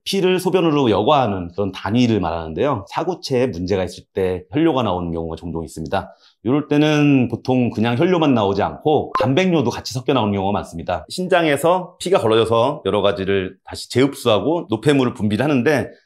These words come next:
사실 단백질은 다시 재흡수가 돼서 나오면 안 되거든요, 소변에서. 근데 그 소변에서 단백질이 같이 검출되는 게 단백뇨라고 하는데 아무래도 혈뇨뿐만 아니라 단백뇨도 같이 검출되는 경우에는 심장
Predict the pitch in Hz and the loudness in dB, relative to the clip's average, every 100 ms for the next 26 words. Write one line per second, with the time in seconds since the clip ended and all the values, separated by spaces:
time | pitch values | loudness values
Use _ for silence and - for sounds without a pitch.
0 | _ _ 156 160 - 123 156 175 165 131 | _ _ -8 -6 -4 0 0 0 0 2
1 | 139 107 - 117 147 147 147 113 - 92 | 2 -2 -2 0 0 0 0 2 2 0
2 | 104 85 85 113 107 104 147 123 101 90 | 0 2 2 0 -2 -2 0 0 -2 -6
3 | 85 80 - 90 104 90 92 - _ _ | -10 -10 -6 -4 -4 -6 -8 -10 _ _
4 | - 101 160 175 147 135 - 101 120 120 | -4 0 2 2 2 0 -2 -2 0 -2
5 | - 113 113 107 98 - - - 117 120 | -4 -2 0 0 -2 -8 -12 -6 -4 -2
6 | 135 110 95 104 - 98 107 101 90 87 | 0 0 0 -2 -2 -4 -2 0 -2 -2
7 | 117 127 - - _ _ - 127 147 135 | 0 -2 -4 -14 _ _ -6 0 2 2
8 | 143 135 135 - 190 196 190 156 107 101 | 4 2 0 -2 2 2 0 -2 0 2
9 | 165 - 101 117 117 107 - - 120 101 | 0 0 -2 0 0 -2 -6 -8 -6 -6
10 | 92 101 101 98 95 87 90 147 156 - | -4 -4 -2 -2 -4 -4 -4 -4 -4 -12
11 | _ _ - 180 185 165 131 | _ _ -8 -2 0 0 -2